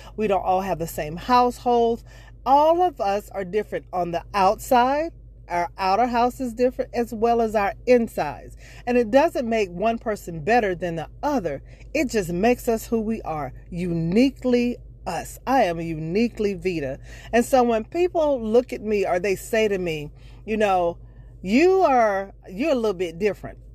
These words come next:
I ain't got no problem with that. "Thank you" is my que-, my answer to that. "Thank you." <laughs> I appreciate you saying that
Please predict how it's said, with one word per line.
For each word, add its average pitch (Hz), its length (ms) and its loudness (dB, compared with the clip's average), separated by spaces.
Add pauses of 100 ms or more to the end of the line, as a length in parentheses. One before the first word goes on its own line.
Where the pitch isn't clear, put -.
I 247 360 0
ain't 165 120 -2
got 139 200 -2
no 165 260 0
problem 151 400 -2
with 147 100 -8
that. 135 240 -8
"Thank 254 400 2
you" 131 260 -8
is 175 200 -6
my 170 240 -4
que-, 165 340 -4
my 185 220 -2
answer 165 340 -4
to 160 160 -6
that. 147 240 -2 (340)
"Thank 277 380 2
you." 143 320 -2
<laughs> - 260 -8
I 220 60 0
appreciate - 800 -2
you 240 100 0
saying 302 460 2
that 156 220 -4